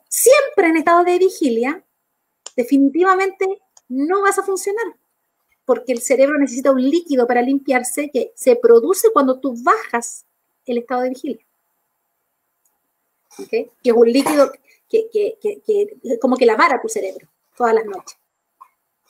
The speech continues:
Ciencia, no es pura espiritualidad,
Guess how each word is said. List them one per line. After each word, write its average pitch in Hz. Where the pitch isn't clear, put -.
Ciencia, 294
no 214
es 277
pura 320
espiritualidad, 285